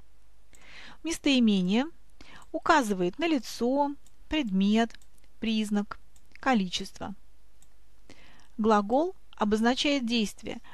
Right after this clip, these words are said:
отвечает на вопросы «что делать», «что сделать». Наречие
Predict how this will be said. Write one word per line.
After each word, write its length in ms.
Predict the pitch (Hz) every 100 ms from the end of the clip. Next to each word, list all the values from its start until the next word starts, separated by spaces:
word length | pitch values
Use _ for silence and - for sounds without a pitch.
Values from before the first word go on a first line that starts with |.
| -
отвечает 600 | 269 294 - 294 226 220
на 80 | 226
вопросы 500 | 233 262 214 - 175
«что 240 | - 190
делать», 580 | 175 180 165 254 - - - - - - -
«что 300 | - 226 214
сделать». 580 | 190 180 - - - - - - - - - - - - - - - - - -
Наречие 680 | 214 208 180 - - 277